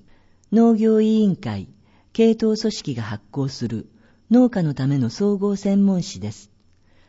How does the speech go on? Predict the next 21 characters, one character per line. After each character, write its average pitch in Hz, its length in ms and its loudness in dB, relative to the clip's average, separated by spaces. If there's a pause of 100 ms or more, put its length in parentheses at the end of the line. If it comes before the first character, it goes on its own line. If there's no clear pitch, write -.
(320)
農 226 240 6
業 220 220 2
者 170 160 -4
の 113 100 0
視 - 160 -10
点 110 300 -2
で 110 240 -4 (500)
農 208 240 4
と 101 300 -8 (120)
食 131 480 -4
を 117 180 -6 (280)
わ 165 120 -4
か 214 120 0
り 220 140 2
や 220 100 0
す 220 100 -16
く - 120 -16
伝 117 340 -6
え 107 60 -2
ま 104 160 -4
す。 - 180 -20